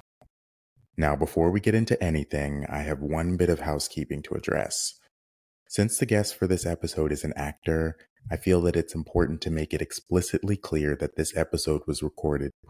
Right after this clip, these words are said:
prior to the announcement of the sag aftra strike, and we here at Retrospection Connection are in full support of sag aftra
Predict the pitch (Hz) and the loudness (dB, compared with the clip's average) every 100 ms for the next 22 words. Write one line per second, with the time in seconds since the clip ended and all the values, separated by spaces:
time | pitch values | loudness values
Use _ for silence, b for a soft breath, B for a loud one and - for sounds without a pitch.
0 | - 76 73 71 69 - 71 71 69 - | -4 0 2 2 0 -2 -2 -2 -2 -6
1 | - 69 67 76 - 73 69 - 69 - | -6 -6 -6 -4 -2 0 0 -4 -8 -12
2 | - - - - 82 98 110 - _ 80 | -10 -8 -8 -4 0 2 2 -4 _ 0
3 | 80 73 90 104 95 95 90 76 80 - | 2 2 2 2 2 4 4 4 0 0
4 | 76 - - - 76 78 73 - 73 71 | -2 0 -2 -4 -8 -4 -6 -4 -6 -4
5 | 73 71 69 - 95 - - 82 73 - | -4 -4 -4 0 0 0 -2 0 2 0
6 | _ 87 - 80 87 76 73 - 76 69 | _ -8 -2 0 0 -2 -8 -6 -2 -2
7 | 67 | -2